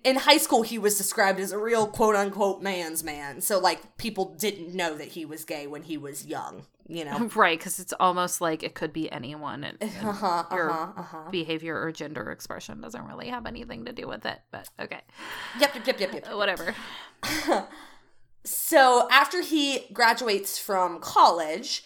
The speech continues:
Speaker 1: he joins the U S Navy and he serves during the Korean War. Uh, he's discharged in nineteen fifty-five.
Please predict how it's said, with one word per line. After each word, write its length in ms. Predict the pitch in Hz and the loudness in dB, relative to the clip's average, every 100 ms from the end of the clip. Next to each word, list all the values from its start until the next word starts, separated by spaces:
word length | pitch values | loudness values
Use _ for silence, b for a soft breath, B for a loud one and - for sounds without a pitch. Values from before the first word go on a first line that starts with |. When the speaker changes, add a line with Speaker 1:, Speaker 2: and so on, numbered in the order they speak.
| b b | b b
Speaker 1:
he 240 | - 269 | -8 -6
joins 420 | 202 233 226 233 | 0 0 0 -2
the 160 | 190 196 | 0 0
U 260 | 180 208 214 | 0 2 4
S 220 | 220 214 | 4 2
Navy 500 | 196 170 185 247 349 | -4 -4 -4 -6 -6
and 120 | 190 | -6
he 180 | 190 196 | -6 -6
serves 420 | 190 196 185 196 | -4 -4 -4 -4
during 300 | 190 185 180 | -6 -4 -4
the 100 | 175 | -6
Korean 520 | 170 185 170 165 180 226 | -8 -8 -6 -4 -6 -6
War. 500 | 165 143 151 233 _ _ - b b b b b | -4 -4 -6 -8 _ _ -20 b b b b b
Uh, 200 | 208 202 | 6 6
he's 280 | 208 226 190 | 4 -6 -6
discharged 720 | 233 254 - 339 302 302 - | -2 -2 0 2 2 2 -2
in 160 | 233 214 | -2 0
nineteen 380 | 202 202 247 | -2 -4 -8
fifty-five. 880 | 220 214 208 185 - 165 180 220 269 | -6 -6 -6 -6 0 4 6 4 2